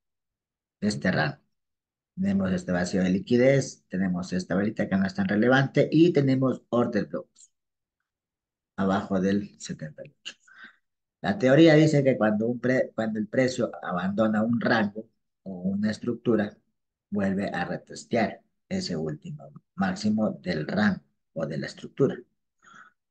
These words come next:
Entonces esperaría que vuelva a retestear esa zona para entrar en compra.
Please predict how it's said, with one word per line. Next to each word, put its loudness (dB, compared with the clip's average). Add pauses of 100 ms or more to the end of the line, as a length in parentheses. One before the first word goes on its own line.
(600)
Entonces -2
esperaría -4
que 0
vuelva 0
a -6
retestear -8
esa -10
zona -2
para -2
entrar -12
en -20
compra. -10